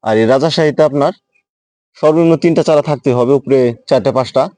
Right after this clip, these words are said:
তো যে চারাটা সুন্দর, সুস্থ, সবল, ওইটা আর কি রাখবেন, বাদ বাকি কেটে ফেলবেন, একটা রাখবেন শেষ পর্যন্ত, স্ত্রী যে চারাটা, সেই চারাটা। তো ভাই, সবার আগে আর কি রিকোয়েস্ট,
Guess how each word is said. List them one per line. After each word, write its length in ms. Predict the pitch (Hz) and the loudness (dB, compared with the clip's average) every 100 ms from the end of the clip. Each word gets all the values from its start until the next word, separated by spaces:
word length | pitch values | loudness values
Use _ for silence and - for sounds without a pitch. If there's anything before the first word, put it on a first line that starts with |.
| _ _ _ _ _ 135 | _ _ _ _ _ -10
তো 60 | |
যে 140 | 117 165 | -4 -2
চারাটা 300 | 175 160 147 | 0 2 0
সুন্দর, 400 | - 170 160 160 247 - | 0 0 2 0 -2 -6
সুস্থ, 380 | - 147 - 143 202 _ | -2 -2 0 -2 -2 _
সবল, 360 | - 147 135 147 - - _ _ _ | -4 -2 0 0 -4 -16 _ _ _
ওইটা 220 | 139 147 151 | -4 0 0
আর 80 | 127 | 0
কি 100 | 131 | 0
রাখবেন, 420 | 131 113 135 151 | 0 0 0 0
বাদ 140 | 156 147 | 0 0
বাকি 280 | 143 135 131 123 117 | -2 0 0 0 0
কেটে 200 | 143 135 | -2 0
ফেলবেন, 300 | 139 92 82 - _ _ _ _ _ _ - | -4 -4 -6 -12 _ _ _ _ _ _ -10
একটা 220 | 160 139 | -4 0
রাখবেন 280 | 113 95 87 - _ _ _ - | 0 0 -6 -12 _ _ _ -12
শেষ 160 | 151 | -6
পর্যন্ত, 300 | 151 139 110 | 0 0 2
স্ত্রী 400 | 117 127 147 131 | 0 0 0 0
যে 160 | 120 131 | 2 0
চারাটা, 340 | 139 127 123 208 _ _ _ _ _ _ _ _ _ _ - | 2 0 0 -4 _ _ _ _ _ _ _ _ _ _ -6
সেই 100 | 120 | -2
চারাটা। 300 | 113 92 - _ _ _ _ _ _ | 0 0 -6 _ _ _ _ _ _
তো 60 | 147 | -4
ভাই, 200 | 143 139 135 - _ _ _ _ _ _ _ - | 0 2 0 -6 _ _ _ _ _ _ _ -4
সবার 300 | 151 151 156 | 0 2 2
আগে 180 | 151 | 2
আর 120 | 156 147 | 2 0
কি 400 | 151 147 143 131 | 0 2 2 2
রিকোয়েস্ট, 480 | 143 135 147 165 | 2 0 -2 -4